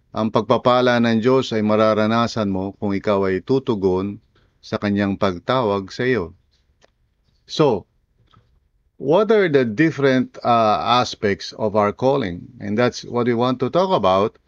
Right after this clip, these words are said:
dito sa passage na to, the different aspects of our calling. And there are four aspects. Now, what I will do is not, uh, go in sequence, you know, from verse one to seven, but I would rearrange, you know,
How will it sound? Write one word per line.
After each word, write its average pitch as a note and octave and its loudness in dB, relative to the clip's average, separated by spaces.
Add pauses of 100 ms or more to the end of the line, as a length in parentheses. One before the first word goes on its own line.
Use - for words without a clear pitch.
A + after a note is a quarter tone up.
(300)
dito A#2 0
sa G#2 2
passage G#2 0
na G#2+ -4
to, G2 -4
the G2+ -2
different C3 -2
aspects A#2 -2
of G#2+ -4
our F#2+ 0
calling. G2+ -2
And A2 0
there C3+ 2
are C3+ 2
four F3+ 0
aspects. - -4 (960)
Now, A#2 2
what E3 4
I E3+ 4
will D#3 2
do D3 2
is C3+ 0
not, C#3+ 0
uh, B2 0
go A#2+ 0
in A#2 0
sequence, G#2+ 0
you G#2+ -4
know, G#2+ -2
from G#2 -4
verse A2 0
one A#2 0
to G#2+ -2
seven, F#2+ -2
but G#2+ 0 (480)
I A#2+ 2
would B2 0
rearrange, B2+ 0 (160)
you A2 -6
know, A2 -4